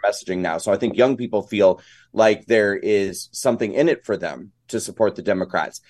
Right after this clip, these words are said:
But if they're leaving the Democrats now, there must be some sort of threat that they're feeling. And I think that as these, these global things are intensifying, and, you know, Ukraine,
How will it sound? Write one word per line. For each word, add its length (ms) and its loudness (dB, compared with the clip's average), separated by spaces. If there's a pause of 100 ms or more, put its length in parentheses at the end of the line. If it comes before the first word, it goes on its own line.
(140)
But 80 0
if 100 2
they're 140 0
leaving 340 4
the 100 4
Democrats 540 0
now, 180 2
there 140 -2
must 260 0
be 200 -6
some 360 0
sort 240 -4
of 120 -6
threat 560 0
that 160 -4
they're 140 0
feeling. 500 -2 (500)
And 140 4
I 160 4
think 320 0
that 340 2
as 440 0 (680)
these, 420 -4
these 280 -2
global 500 4
things 340 0
are 140 0
intensifying, 880 -2
and, 240 -4
you 120 -2
know, 120 -6 (180)
Ukraine, 760 0